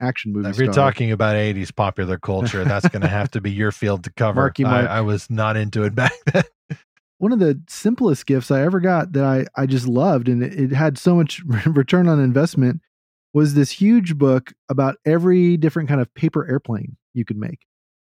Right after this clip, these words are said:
Speaker 1: And, you know, what kind of paper size to start with, how to
Speaker 2: Oh, that's
Speaker 1: fold
Speaker 2: so
Speaker 1: it.
Speaker 2: nerdy. I love it.
Speaker 1: Yeah. And, uh, I remember this one year when we went to Colorado to have Christmas with my cousins, and, and they had a, a two-story house, and, you know, we,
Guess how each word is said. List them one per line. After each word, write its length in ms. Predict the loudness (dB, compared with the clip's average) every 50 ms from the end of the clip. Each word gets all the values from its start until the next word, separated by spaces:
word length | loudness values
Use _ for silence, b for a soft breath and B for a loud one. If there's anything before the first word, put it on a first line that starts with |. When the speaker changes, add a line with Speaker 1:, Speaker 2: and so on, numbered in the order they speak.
| _ _ -6
Speaker 1:
And, 180 | -4 -2 0
you 60 | 0 2
know, 100 | 2 2
what 160 | 0 0 0
kind 160 | 2 2 2
of 80 | 2 2
paper 320 | 2 2 2 2 2 0
size 560 | 0 0 0 0 2 2 2 2 2 0 0
to 100 | -2 -6
start 320 | -4 -2 0 0 0 0 0
with, 280 | 0 0 0 0 -2 _ _ _ -4
how 140 | -2 2 4
to 80 | 4
Speaker 2:
Oh, 40 | 4
that's 220 | 4 4 2 2
Speaker 1:
fold 140 | 2 2 4
Speaker 2:
so 140 | 6 6 8
Speaker 1:
it. 180 | 8 8 6 6
Speaker 2:
nerdy. 420 | 6 4 4 4 2 0 0 0
I 100 | 0 0
love 240 | 0 0 0 0 2
it. 60 | 4
Speaker 1:
Yeah. 320 | 4 4 4 2 0 -2 -6 _ _ _ _ _ -4
And, 260 | 0 2 2 4 4
uh, 320 | 4 4 4 4 2 0 -2 -4 -4
I 100 | -2 0
remember 300 | 2 2 2 2 2 2
this 200 | 0 0 0 0
one 140 | 0 2 2
year 200 | 2 2 2 2
when 160 | 2 2 2
we 120 | 2 2
went 260 | 2 2 0 -2 -4 -4
to 160 | -2 -2 0
Colorado 920 | 0 0 0 0 2 2 2 2 2 2 2 2 2 2 2 0 -2 -4 -8 -16 -12
to 180 | -6 -4 -2
have 200 | 0 0 -2 -4
Christmas 440 | -2 -2 -2 -2 -2 -4 -6 -4 -4
with 140 | -6 -6 -4
my 100 | -4 -4
cousins, 560 | -2 0 0 0 0 0 0 0 -2 -4 -10 _ _ _ _ _ _ _ _ _ _ _ -4
and, 400 | 0 0 2 2 2 2 0 0
and 160 | 0 0 2
they 80 | 4 4
had 140 | 4 4 4
a, 140 | 2 2 0 _ -4
a 80 | -4 -4
two-story 520 | -2 0 0 0 2 2 2 2 4 4
house, 520 | 4 2 2 0 0 -2 -4 -8 -14 -20 -20 _ _ -4
and, 200 | -2 -2 -2 0
you 60 | 0
know, 80 | 0
we, 160 | 2 2 0